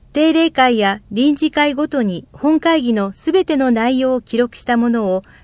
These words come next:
会議録として、また、委員会の内容を記録したものを委員会記録としてまとめています。その他、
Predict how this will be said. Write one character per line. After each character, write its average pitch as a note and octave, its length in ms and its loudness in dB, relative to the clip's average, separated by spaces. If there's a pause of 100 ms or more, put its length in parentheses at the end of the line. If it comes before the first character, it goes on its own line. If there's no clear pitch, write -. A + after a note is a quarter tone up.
会 D4+ 240 0
議 D#4+ 160 2
録 D#4+ 220 -2
と G3+ 140 -4
し - 140 -12
て、 - 220 -8 (440)
ま G#3+ 160 -4
た、 A#3 240 -2 (340)
委 C#4 140 2
員 E4+ 180 2
会 B3+ 220 2
の A3 120 0
内 A#3+ 300 0
容 C#4 180 0
を C4 80 -2
記 - 140 -6
録 C4 220 0
し - 60 -12
た C4 120 -2
も B3 140 2
の B3 220 0
を F#3+ 180 -2 (320)
委 B3+ 180 0
員 E4 180 0
会 D4+ 280 -2
記 - 120 -6
録 D#4+ 220 -2
と G#3 140 -4
し - 120 -12
て F3 280 -6
ま F#3 120 -6
と A3+ 120 -2
め A3 100 -2
て G#3 120 -4
い G3 120 -2
ま F#3 160 -6
す。 - 200 -20 (960)
そ C#4 180 2
の D4 100 4
他、 G#3+ 380 -4